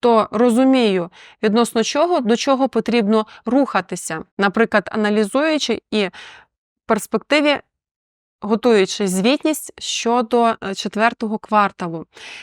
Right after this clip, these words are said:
І, бо, е, також рівень сплати податку на додану вартість, рівень сплати податків до зведеного бюджету платниками, які перебувають на спрощеній системі. Тобто, якщо ви на загальній,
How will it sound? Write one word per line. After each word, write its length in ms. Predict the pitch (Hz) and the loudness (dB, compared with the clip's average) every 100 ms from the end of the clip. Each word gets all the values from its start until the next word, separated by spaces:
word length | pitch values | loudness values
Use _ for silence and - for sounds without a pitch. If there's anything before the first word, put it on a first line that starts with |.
| - - | -20 -8
І, 340 | 349 339 320 | 0 2 2
бо, 200 | 190 202 - | 0 -4 -6
е, 260 | 208 208 202 | -6 -4 -4
також 440 | - 233 - 202 240 | 0 0 0 -4 0
рівень 260 | 302 277 | 0 0
сплати 400 | - 254 226 202 | 0 0 0 -2
податку 560 | - 208 208 196 - 185 | -4 0 0 -2 -6 -4
на 140 | 208 | -2
додану 440 | 196 196 175 196 214 | 0 0 0 -2 0
вартість, 640 | 294 349 - 277 - - _ - _ _ _ _ _ _ _ _ - | 0 0 0 -6 -6 -16 _ -20 _ _ _ _ _ _ _ _ -2
рівень 340 | 262 277 277 | 0 2 0
сплати 440 | - - 269 262 | -2 0 0 0
податків 600 | 247 240 247 - 233 208 | -2 0 0 -2 -4 -4
до 240 | 208 226 233 | -2 0 0
зведеного 640 | 196 214 277 294 285 294 | 0 2 2 2 0 -2
бюджету 600 | 254 254 240 269 269 262 | -2 -2 0 0 0 -4
платниками, 600 | - 247 - 240 254 254 | -4 -4 -4 -2 0 0
які 200 | 247 247 | -2 -4
перебувають 600 | 240 240 214 226 240 226 | -4 -2 0 2 2 2
на 120 | 208 262 | 0 -2
спрощеній 600 | - 247 233 - 240 240 | -2 0 0 0 -2 -4
системі. 460 | 233 - 240 226 | -6 -4 0 0
Тобто, 260 | 220 208 214 | -2 -4 -4
якщо 240 | - 240 | -2 0
ви 100 | 208 | 0
на 220 | 208 233 | 0 0
загальній, 600 | 262 269 247 214 196 190 | 0 0 2 2 2 -4